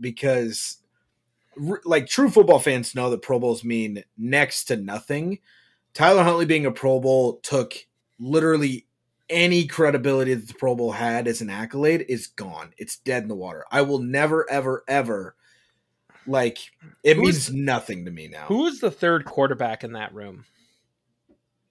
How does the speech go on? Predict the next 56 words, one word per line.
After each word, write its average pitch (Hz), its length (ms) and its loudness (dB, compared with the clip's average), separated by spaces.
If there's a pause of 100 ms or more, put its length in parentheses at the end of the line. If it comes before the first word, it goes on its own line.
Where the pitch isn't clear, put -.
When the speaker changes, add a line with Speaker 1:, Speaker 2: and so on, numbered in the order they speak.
(120)
Speaker 1:
In, 143 360 2
in 127 120 -4
our 120 220 0
room 180 160 -2
last 175 260 -4
year? 214 200 -2 (240)
Speaker 2:
No, 160 200 2
no, 147 120 2
no. 139 180 2
In 147 160 -2
that 139 300 -2
Pro 135 200 2
Bowl 117 220 -4
room. 107 320 -12
'Cause 143 180 -4
it 160 120 0
was 139 180 -6
Mac 135 420 0
Jones, 147 520 0
Tyler 151 440 2
Huntley, 139 400 -2
and 135 140 -8
then 127 120 -8
s-, - 220 -12
who 147 140 -8
was 170 180 -8
the 135 80 -16
third 131 300 -4
guy? 110 400 -8
Do 131 80 -8
you 151 80 -4
know? 147 320 -4 (380)
I 139 140 -2
Speaker 1:
I - 20 6
Speaker 2:
don't 185 100 4
Speaker 1:
don't 151 80 -4
Speaker 2:
know 139 140 2
Speaker 1:
even 131 80 0
Speaker 2:
off 120 140 -4
the 110 60 -14
top 135 200 -2
of - 20 -12
my 123 80 -12
Speaker 1:
fucking 120 140 -8
Speaker 2:
head. 117 120 -10
Speaker 1:
remember. 92 280 -14
'Cause - 300 -2
Tyler 175 360 6
Huntley 160 220 0
was 131 160 0
the 120 80 -4
last 120 420 -2
fill-in. 98 560 -6
'Cause, 120 220 -8
like, 110 240 -4
Burrow, 120 580 0